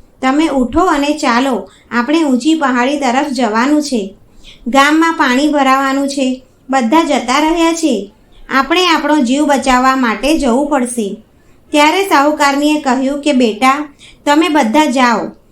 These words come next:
હું અહીંયા જ રહીશ. તમે સમજો કે મારી આટલી જ આયુ હતી અને જો હું બચી ગઈ તો તમારું નસીબ. મારો આવો અંત સમય આવી ગયો છે." પુત્ર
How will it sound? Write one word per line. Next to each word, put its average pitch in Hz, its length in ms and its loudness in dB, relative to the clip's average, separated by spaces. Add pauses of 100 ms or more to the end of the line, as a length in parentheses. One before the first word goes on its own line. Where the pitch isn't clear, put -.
(240)
હું 339 180 4
અહીંયા 302 380 0
જ 302 60 0
રહીશ. 262 400 0 (520)
તમે 294 260 2
સમજો 311 580 0
કે 302 140 0
મારી 277 320 0
આટલી 247 420 -2
જ 320 60 0
આયુ 262 340 0
હતી 226 420 -4 (540)
અને 330 240 2
જો 302 180 2
હું 349 240 -2
બચી 254 360 2
ગઈ 294 300 0 (320)
તો 320 100 2
તમારું 294 480 0
નસીબ. 233 520 -2 (400)
મારો 269 340 2
આવો 302 260 2
અંત 285 340 -2
સમય 277 400 0
આવી 240 320 0
ગયો 302 300 2
છે." 254 340 -6 (800)
પુત્ર 339 300 -2